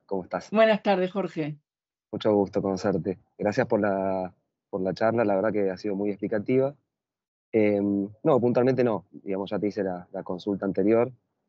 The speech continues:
Speaker 1: me desasnaste en ese sentido del perfil de, de este máster con respecto a, al otro. Em, y el resto de la información está todo muy claro,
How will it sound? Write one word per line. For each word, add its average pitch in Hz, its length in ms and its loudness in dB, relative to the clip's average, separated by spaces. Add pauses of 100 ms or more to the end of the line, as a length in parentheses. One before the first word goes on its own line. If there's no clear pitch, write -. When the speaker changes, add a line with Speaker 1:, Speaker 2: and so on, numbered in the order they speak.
(160)
Speaker 1:
me 92 100 -6
desasnaste 95 580 -2
en 98 60 2
ese 95 140 -4
sentido 92 400 2
del 90 160 -2
perfil 92 400 -2
de, 87 200 -6 (520)
de 95 80 2
este 95 220 2
máster 101 380 0
con 87 140 -6
respecto 90 420 -4
a, 87 160 -4
al 101 140 0
otro. 135 340 0 (600)
Em, 90 460 -2 (140)
y 110 60 -2
el 107 60 2
resto 123 220 4
de 113 80 4
la 110 60 -2
información 110 380 -2
está 110 200 0
todo 104 240 0
muy 104 140 -2
claro, 90 300 0